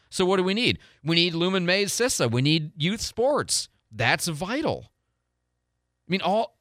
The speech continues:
all of these things are factors. So there is no, like, single solution. It is a very complicated problem, but the, the short version of it is somehow or other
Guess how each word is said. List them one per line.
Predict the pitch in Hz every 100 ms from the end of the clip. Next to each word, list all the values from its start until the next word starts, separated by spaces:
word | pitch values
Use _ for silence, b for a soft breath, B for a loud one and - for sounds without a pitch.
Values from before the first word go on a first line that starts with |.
| -
all | 165 208 208
of | 185 143
these | 170 135
things | 160 127
are | 120
factors. | - 80 - 71 - - _ _ _ _ _ _ _ _ _
So | - 143 131 117 113
there | 139 151
is | 202
no, | 185 165
like, | 135 127 107
single | - 120 120 143 175
solution. | - 160 170 156 175 165 b b
It | 131 143
is | 123
a | 113 98
very | 82 117 131 170 175
complicated | 147 147 147 151 143 143
problem, | 123 95 98 92 90 b b
but | 117 135 131
the, | 127 -
the | 131 120
short | - - 170 202
version | 120 151 139 120
of | 113 127
it | 110
is | 90 90 90 b b b b _ _
somehow | - - 254 226 170 175 185
or | 180 160
other | 98 71 58